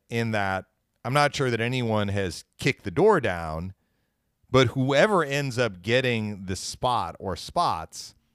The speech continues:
they are gonna have to try and find a way to be impactful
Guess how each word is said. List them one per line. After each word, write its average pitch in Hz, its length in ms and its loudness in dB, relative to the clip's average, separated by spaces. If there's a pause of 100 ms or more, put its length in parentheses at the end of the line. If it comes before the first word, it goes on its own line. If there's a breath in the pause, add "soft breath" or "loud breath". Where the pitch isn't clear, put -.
(520)
they 160 200 6
are 175 260 4
gonna 202 200 -2
have 170 280 -2
to 156 60 -18
try 156 300 -4
and 139 280 -6
find 143 340 -4
a 135 60 -2
way 135 180 0
to 123 80 0
be 120 300 -6
impactful 117 840 -8